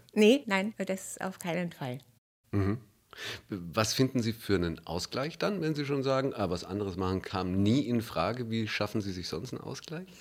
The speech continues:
Speaker 1: Also ich hab relativ spät Kinder bekommen. Also das genieße ich auch sehr. Und auch wenn ich die Kinder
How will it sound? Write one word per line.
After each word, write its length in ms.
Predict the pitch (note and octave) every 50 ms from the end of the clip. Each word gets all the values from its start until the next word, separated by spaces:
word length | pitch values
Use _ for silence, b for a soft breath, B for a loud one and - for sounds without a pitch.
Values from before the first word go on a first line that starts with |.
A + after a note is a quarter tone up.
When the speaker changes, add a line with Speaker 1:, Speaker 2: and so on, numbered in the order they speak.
| B B B B B B B B - -
Speaker 1:
Also 160 | F#3+ F#3 F#3+
ich 240 | - F#3+ - - G#3+
hab 140 | B3+ C#4+ - - - - - - - - - -
relativ 680 | - D#3+ D3+ D#3 E3 F#3+ A#3 A3 G#3 - - F3+ D#3+ -
spät 500 | - - - - F3 F3+ G3+ G3+ - -
Kinder 340 | - G3+ F#3 G#3+ A#3 C4 B3+
bekommen. 440 | D4+ - - - B3+ B3+ C4+ D#4+ G4 A#4+ A#4+ - - - - - - - - - -
Also 180 | D3 C3+ - -
das 220 | C3+ B2 - -
genieße 380 | - D#3 D#3+ F3 F#3 F3+ - E3+
ich 140 | - -
auch 140 | - A#2+ -
sehr. 340 | - - - D3 D3+ F#3+ C4 B B B B B B B B B B B B _ -
Und 160 | D#3 D3 C#3+ - - - - - -
auch 220 | E3 E3 E3 F#3+
wenn 160 | F3 F3 E3+
ich 160 | F3 D#3+ - -
die 80 | -
Kinder 480 | - - F3 F3+ F3+ E3+ E3 D#3+ D#3+